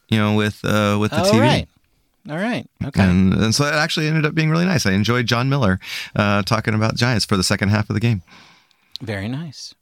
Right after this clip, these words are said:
Speaker 2: Very nice. Well, that was probab-, that was, I mean, I don't wanna say there weren't good things that happened in these first two games, 'cause there were. There were a lot of
Speaker 1: Oh, man.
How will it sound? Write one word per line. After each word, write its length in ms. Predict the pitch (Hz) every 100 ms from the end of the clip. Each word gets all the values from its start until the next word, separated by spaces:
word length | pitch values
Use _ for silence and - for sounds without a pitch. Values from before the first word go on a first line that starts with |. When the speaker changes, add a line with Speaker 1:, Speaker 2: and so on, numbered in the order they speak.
| _
Speaker 2:
Very 240 | 117 110
nice. 320 | 127 180 151 -
Well, 220 | 123 107
that 180 | 110 110
was 140 | 107
probab-, 400 | - 117 120 117
that 160 | 123 190
was, 160 | 214 - - - - - _ _ _
I 100 | -
mean, 180 | 320 339
I 100 | 214
don't 140 | 247 254
wanna 160 | 226
say 480 | - 185 156 147 139
there 180 | 135 131
weren't 360 | 120 117 113 90
good 200 | 110 110
things 440 | 98 87 90 -
that 100 | 98
happened 520 | 95 87 - - - - _ _ _ _
in 140 | 131 104
these 180 | 95 -
first 300 | 101 87 -
two 120 | 101
games, 280 | 95 92 131
'cause 160 | - 170
there 140 | 214
were. 240 | 202 175 98
There 120 | 135
were 100 | 143
a 40 |
lot 220 | 139 127 139
of 80 | 92 90 -
Speaker 1:
Oh, 200 | 285 -
man. 220 | -